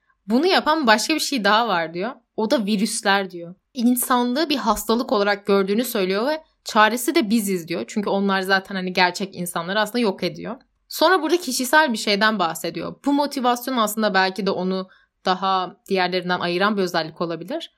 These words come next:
Bu sistemde olmaktan artık hiç mutlu olmadığını ve nefret ettiğini söylüyor. Kurtulmanın da bir yolunu aradığını söylüyor ve aslında kurtulmasının yolu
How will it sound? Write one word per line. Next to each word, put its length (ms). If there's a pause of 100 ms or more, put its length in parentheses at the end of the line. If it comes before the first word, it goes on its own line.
(220)
Bu 80
sistemde 500
olmaktan 380
artık 240
hiç 140
mutlu 220
olmadığını 540
ve 120
nefret 360
ettiğini 300
söylüyor. 560 (260)
Kurtulmanın 580
da 120
bir 60
yolunu 280
aradığını 340
söylüyor 420
ve 160 (280)
aslında 240
kurtulmasının 560
yolu 340